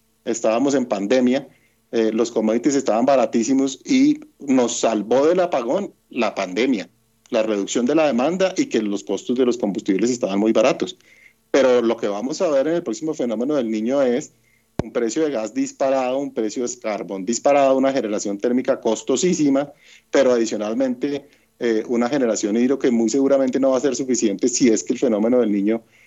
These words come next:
se prolonga. Y entonces la estrategia de todos era, oiga, que entren todos esos proyectos renovables, todos esos nuevos proyectos, y además que entre Hidroituango a full capacidad,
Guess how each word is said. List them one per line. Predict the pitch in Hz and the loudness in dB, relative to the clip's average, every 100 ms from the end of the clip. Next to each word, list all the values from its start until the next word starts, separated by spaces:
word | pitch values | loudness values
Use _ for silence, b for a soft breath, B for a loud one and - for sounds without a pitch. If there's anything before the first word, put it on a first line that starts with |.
| b - | b -2
se | 120 | -2
prolonga. | 113 - 147 175 110 - | 0 4 4 4 2 -2
Y | 120 | 0
entonces | 123 104 113 156 | 0 0 0 2
la | 180 | 2
estrategia | 180 151 131 117 127 | 2 0 0 2 2
de | 165 | 2
todos | 165 123 131 | 2 0 2
era, | 156 147 156 | 2 2 2
oiga, | 143 175 156 | 0 0 0
que | - 107 | -2 -4
entren | 113 165 175 | -2 -4 0
todos | 185 | 0
esos | 190 180 | 0 0
proyectos | 165 127 - 156 | 0 0 -2 0
renovables, | 170 151 107 113 113 127 147 | 2 2 2 2 2 0 0
todos | 143 131 | -2 -2
esos | 147 | 0
nuevos | 143 147 147 | 2 2 0
proyectos, | - 107 110 110 151 | -2 0 0 0 0
y | 147 113 | 2 2
además | 101 98 113 | 2 -2 -2
que | 147 | -2
entre | 131 139 | 0 2
Hidroituango | 147 143 143 151 123 131 139 b b _ - | 2 2 2 2 2 0 -2 b b _ -4
a | 117 | -2
full | - 120 | 2 2
capacidad, | - 139 143 165 147 131 | 2 2 2 4 2 2